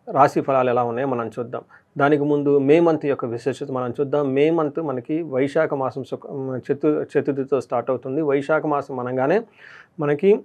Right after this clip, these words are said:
ఇది అత్యంత పుణ్యకరమైన మాసం అని మనం తెలుసుకోవాలి. ఎందుకంటే మనకి,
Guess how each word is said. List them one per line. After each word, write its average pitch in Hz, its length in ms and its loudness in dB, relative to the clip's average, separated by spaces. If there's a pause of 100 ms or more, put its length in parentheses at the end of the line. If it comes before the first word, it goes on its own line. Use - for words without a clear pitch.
(280)
ఇది 165 220 4
అత్యంత 165 480 0
పుణ్యకరమైన 180 920 2
మాసం 123 380 -2
అని 135 100 -2
మనం 123 180 -6
తెలుసుకోవాలి. 120 540 -4 (300)
ఎందుకంటే 147 380 0
మనకి, 139 580 0